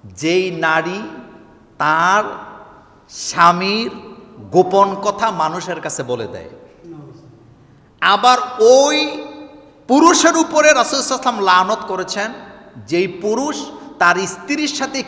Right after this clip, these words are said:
কি কি হয় এগুলা মানুষের কাছে বলে বেড়ায়। এই ধরনের নারী পুরুষ আমাদের সমাজে আছে না নাই? খুব মনোযোগ দেন। স্বামী স্ত্রীর মধ্যে ঝগড়া হবে, ভালোবাসা হবে,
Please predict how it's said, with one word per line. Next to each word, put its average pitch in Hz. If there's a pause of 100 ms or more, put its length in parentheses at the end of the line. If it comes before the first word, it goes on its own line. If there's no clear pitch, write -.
কি 240 (100)
কি 240
হয় 214 (100)
এগুলা 180
মানুষের 175
কাছে 165
বলে 147
বেড়ায়। 151 (280)
এই 269
ধরনের 247 (100)
নারী 208 (100)
পুরুষ 196
আমাদের 180
সমাজে 170
আছে 160
না 143
নাই? 127 (760)
খুব 165 (100)
মনোযোগ 151 (100)
দেন। 98 (1300)
স্বামী 240 (140)
স্ত্রীর 294
মধ্যে 277
ঝগড়া 247
হবে, 226 (720)
ভালোবাসা 233
হবে, 220